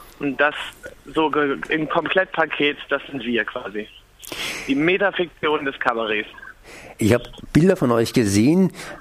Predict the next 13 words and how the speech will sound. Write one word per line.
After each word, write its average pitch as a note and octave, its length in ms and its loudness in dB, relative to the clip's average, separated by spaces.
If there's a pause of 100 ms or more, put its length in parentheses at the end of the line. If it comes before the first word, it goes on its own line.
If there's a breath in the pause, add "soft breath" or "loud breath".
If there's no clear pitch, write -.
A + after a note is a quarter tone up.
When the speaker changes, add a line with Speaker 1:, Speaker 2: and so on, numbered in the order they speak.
Speaker 2:
da A2 180 6
hat's - 220 2
mich C3+ 140 0
das C3 120 2
irgendwie C3+ 280 4
an B2 180 4
Rocky, A#2+ 480 2 (160)
äh, A2+ 360 4 (100)
Horror A#2+ 360 2
Picture C3+ 380 2
Show A#2 280 4
erinnert. B2+ 580 2 (500 loud breath)
Ähm, B2 260 4